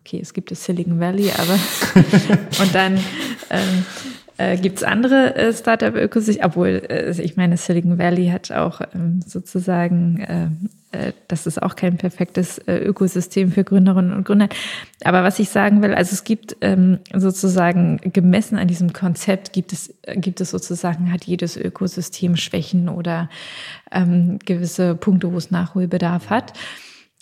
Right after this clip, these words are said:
Ähm, und die Frage ist dann, wie ein, wie die Region, also regionale Akteure, aber auch wie Gründerinnen und Gründer das kompensieren können.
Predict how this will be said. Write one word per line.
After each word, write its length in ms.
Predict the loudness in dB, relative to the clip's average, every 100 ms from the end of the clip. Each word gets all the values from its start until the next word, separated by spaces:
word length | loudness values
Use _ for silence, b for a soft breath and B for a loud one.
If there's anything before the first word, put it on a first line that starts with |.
| -20 -4
Ähm, 500 | 0 2 2 2 0 -4
und 300 | 0 0 2
die 80 | -2
Frage 480 | -2 -2 -2 -2
ist 300 | -2 -2 -2
dann, 260 | 2 4 4
wie 320 | 2 0 0
ein, 440 | 0 2 2 2 0
wie 120 | 0
die 320 | 0 0 -4 -6
Region, 480 | -2 0 2 2 2
also 200 | 0 0
regionale 520 | -2 0 0 0 0
Akteure, 300 | -2 -2 -2
aber 140 | 0 -2
auch 140 | -2
wie 40 | -2
Gründerinnen 460 | 2 2 2 0
und 140 | -2 -2
Gründer 240 | 0 2
das 180 | 0 -6
kompensieren 720 | -6 -4 -2 0 2 2 2
können. 400 | -2 0 0